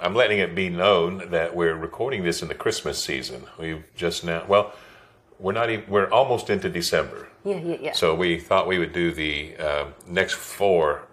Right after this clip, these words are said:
Speaker 1: podcasts as a, uh, a series on Jesus being the all-in-one gift.
Speaker 2: All in one, all together.
Speaker 1: He's the one,
Speaker 2: He's
Speaker 1: he's
Speaker 2: the
Speaker 1: the
Speaker 2: gift.
Speaker 1: gift, but there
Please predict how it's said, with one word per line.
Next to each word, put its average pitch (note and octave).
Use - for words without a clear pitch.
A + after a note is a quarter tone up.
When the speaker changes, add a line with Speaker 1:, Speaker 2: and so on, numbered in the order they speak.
Speaker 1:
podcasts D#2+
as C#2+
a, C#2+
uh, D2
a -
series E2+
on C#2+
Jesus F#2
being E2
the D#2+
all-in-one E2
gift. -
Speaker 2:
All A#3
in C4
one, C#3+
all E3+
together. A3+
Speaker 1:
He's -
the F2+
one, F2+
Speaker 2:
He's F2
Speaker 1:
he's G#2+
Speaker 2:
the C#3
Speaker 1:
the -
Speaker 2:
gift. F2
Speaker 1:
gift, -
but F#2+
there F2